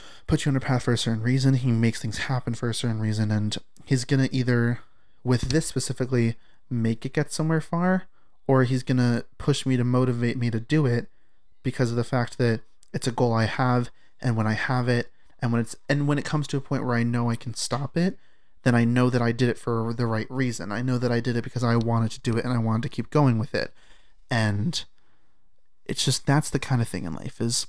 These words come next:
it's always about where you end up in life. And obvi-, but that's why, like, that corny saying of, like, you know, it's not about, what is it? It's not about the destination, it's about the journey, which is honestly true. Because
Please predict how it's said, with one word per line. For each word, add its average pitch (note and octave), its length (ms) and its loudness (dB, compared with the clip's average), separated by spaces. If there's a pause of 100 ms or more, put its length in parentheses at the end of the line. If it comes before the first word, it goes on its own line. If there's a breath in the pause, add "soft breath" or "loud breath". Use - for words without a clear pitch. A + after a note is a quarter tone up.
(460 soft breath)
it's - 360 0 (100)
always F3 320 4
about B2+ 420 2 (580 soft breath)
where B2+ 200 4
you A#2+ 260 2
end D3 200 0
up C#3 160 0
in D3 120 2
life. D3 340 2 (460)
And C3 120 2
obvi-, C3+ 340 0
but - 220 -2 (180)
that's E3 300 -2
why, F3+ 160 2
like, C#3+ 180 0
that - 200 -2
corny B2+ 340 -2
saying A#2+ 320 0
of, A#2 120 0
like, A2 300 0 (720)
you C3 80 2
know, G#2+ 200 6
it's - 160 -2
not B2 120 4
about, A2+ 380 2
what C3 120 -4
is C#3 100 0
it? C#3 200 2
It's - 180 -2
not D3 120 2
about C3+ 180 0
the C3+ 60 -2
destination, B2 480 0
it's A2+ 80 -4
about A#2 180 -2
the - 80 -10
journey, D3+ 420 2 (340)
which C#3 140 -2
is C3+ 140 -4 (340)
honestly B3 360 0
true. - 260 -4 (920)
Because B2+ 460 2